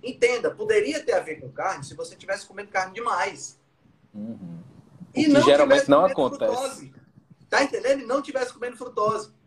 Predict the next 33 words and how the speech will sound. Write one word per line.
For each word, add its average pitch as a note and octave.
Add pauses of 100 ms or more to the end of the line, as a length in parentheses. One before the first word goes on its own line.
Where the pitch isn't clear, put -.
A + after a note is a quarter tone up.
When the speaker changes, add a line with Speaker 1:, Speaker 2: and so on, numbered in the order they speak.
Speaker 1:
Mas B3+
aí A#3+
o D4
que C#4
é -
que C4
acontece? G3+
A D#3
gente G#3+
vai A#3+
pra B3
pessoas E3
que -
se -
alimentam D3
exclusivamente F3
de -
carne, D3
ou E3
quase D3
exclusivamente B2+
de G#2+
carne, D3 (720)
e A3
você A#3+
não C4
vê G#3+
os A#3
níveis A#3
de G3+
ácido G#3+
úrico G#3+
subirem. F#3+